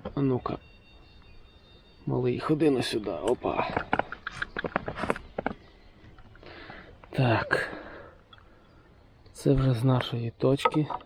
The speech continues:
Покльовочка, поїхав коропець. Перший коропець біля точки, на зліва на підході взяв, а цей з точки. Цей чуть-чуть менший, але який гарний.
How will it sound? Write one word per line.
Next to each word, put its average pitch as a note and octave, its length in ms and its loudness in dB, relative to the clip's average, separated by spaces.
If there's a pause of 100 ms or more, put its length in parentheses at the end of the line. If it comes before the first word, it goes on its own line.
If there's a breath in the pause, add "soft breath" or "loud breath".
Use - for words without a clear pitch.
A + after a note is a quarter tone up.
(1000 loud breath)
Покльовочка, D3+ 880 8
поїхав C3+ 500 0
коропець. - 840 -2 (880 loud breath)
Перший C3+ 320 6
коропець B2 640 2
біля B2 320 8
точки, D#3 680 4
на D#3+ 160 6
зліва E3 420 8
на E3 120 8
підході E3+ 580 4 (640 loud breath)
взяв, D#3+ 400 6
а - 20 -4
цей D3+ 280 6
з - 120 -8
точки. B2+ 580 2 (1300 loud breath)
Цей C3+ 180 2
чуть-чуть B2+ 420 0
менший, C3 520 6 (400 loud breath)
але A2+ 340 4
який G#2+ 340 0
гарний. - 640 -2